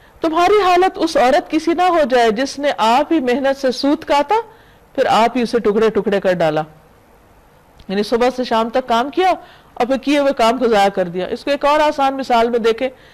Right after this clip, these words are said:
कि जैसे कोई शख्स खाना तैयार करता है और खाना पका के बिन में उल्टा दे सारा, ठीक है, तो कोई अक्लमंद शख्स तो नहीं कर सकता।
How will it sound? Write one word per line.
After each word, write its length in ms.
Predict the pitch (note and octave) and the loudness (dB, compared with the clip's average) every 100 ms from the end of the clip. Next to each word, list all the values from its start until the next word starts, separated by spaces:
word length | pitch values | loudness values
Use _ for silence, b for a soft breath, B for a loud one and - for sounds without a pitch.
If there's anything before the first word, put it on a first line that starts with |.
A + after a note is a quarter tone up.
| B B B - | B B B -4
कि 60 | |
जैसे 220 | B3 B3 | -2 0
कोई 180 | C4 C4+ | 0 0
शख्स 260 | C4 C4+ - - | 2 -2 -2 -2
खाना 260 | B3+ D#4 | 0 2
तैयार 360 | E4 D4+ A3+ A3 | 0 2 2 2
करता 300 | A3 G3+ B3 | 0 0 0
है 60 | |
और 60 | B3 | 0
खाना 200 | A3+ B3 | 0 0
पका 280 | A3+ A3 G#3+ | 0 0 0
के 180 | C4 A3+ | 0 0
बिन 160 | G#3+ | 0
में 120 | G#3+ G#3 | 0 0
उल्टा 240 | G3 F#3 | 2 0
दे 120 | F3 F#3 | 0 -2
सारा, 300 | F#3 F3 F#3+ - _ _ _ _ _ _ _ _ _ - | -2 -4 -6 -16 _ _ _ _ _ _ _ _ _ -8
ठीक 180 | A3 G#3+ | -6 -4
है, 60 | |
तो 160 | G#3+ G3+ | -2 -4
कोई 380 | - _ - G#3+ | -6 _ -4 -2
अक्लमंद 380 | A3+ A#3 A#3+ | -2 0 0
शख्स 260 | C4+ A#3+ - | 0 -4 -2
तो 80 | A#3 | -2
नहीं 160 | A#3+ | -2
कर 120 | C4+ A3+ | -2 -2
सकता। 340 | - F#3+ F#3 | -2 -4 -4